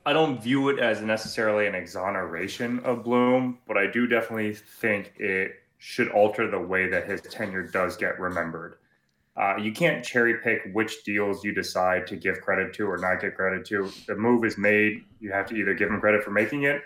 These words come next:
or, you know, bash him for making it, right?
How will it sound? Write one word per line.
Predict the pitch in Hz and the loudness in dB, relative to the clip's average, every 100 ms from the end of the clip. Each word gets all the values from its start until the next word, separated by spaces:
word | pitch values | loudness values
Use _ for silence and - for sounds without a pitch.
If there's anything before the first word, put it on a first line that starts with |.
| _ | _
or, | 110 107 104 104 110 110 | 0 6 6 6 2 0
you | |
know, | 101 95 107 - - _ _ - | 2 4 2 -2 -16 _ _ 2
bash | 104 104 | 4 4
him | 107 | 0
for | 104 | 0
making | 95 87 90 | 0 -2 -4
it, | 82 82 | -10 -8
right? | 92 92 104 | 0 2 2